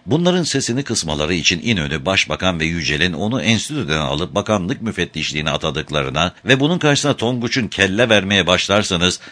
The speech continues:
bunlar yarın sizin kellenizi de isteyeceklerdir." dediğine önceki bölümlerde değinilmişti.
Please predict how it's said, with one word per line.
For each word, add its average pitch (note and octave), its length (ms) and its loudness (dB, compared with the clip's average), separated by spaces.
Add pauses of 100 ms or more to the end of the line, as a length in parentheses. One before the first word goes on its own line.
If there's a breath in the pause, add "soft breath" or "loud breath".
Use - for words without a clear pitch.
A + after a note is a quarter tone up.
(120 loud breath)
bunlar A2 340 2
yarın E2+ 360 2
sizin F2 340 0
kellenizi F2+ 560 0
de A2 80 4
isteyeceklerdir." D#2 960 0
dediğine D2+ 420 -2
önceki F#2+ 480 -2
bölümlerde D#2 540 0
değinilmişti. C#2 920 -4